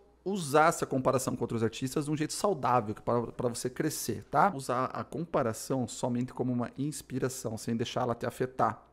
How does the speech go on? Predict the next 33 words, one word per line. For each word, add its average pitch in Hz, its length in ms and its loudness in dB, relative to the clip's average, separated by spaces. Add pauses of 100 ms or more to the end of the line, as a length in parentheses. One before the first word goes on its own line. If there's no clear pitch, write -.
(180)
né? 110 140 -4
Se - 120 -8
você - 320 -6
aprender 156 880 0 (220)
com 127 120 -2
quem 123 160 0
você 120 200 -4
tá 127 120 -2
comparando, 120 640 2
tá? 165 320 4
Então, 185 140 6
o 180 60 0
que 180 200 -12
que 202 80 2
a 185 40 4
gente 175 180 -2
faz 139 300 8
quando 131 100 2
a 123 40 0
gente - 280 -6
olha 131 260 8
pro - 160 -4
trabalho? 123 400 2
Ah, 135 120 8 (160)
eu 123 160 6
idolatro 135 560 6
certo 147 320 4
artista, 123 320 0
o - 20 -2
que 175 100 -4
que 220 120 2
eu 196 80 8
faço? - 600 2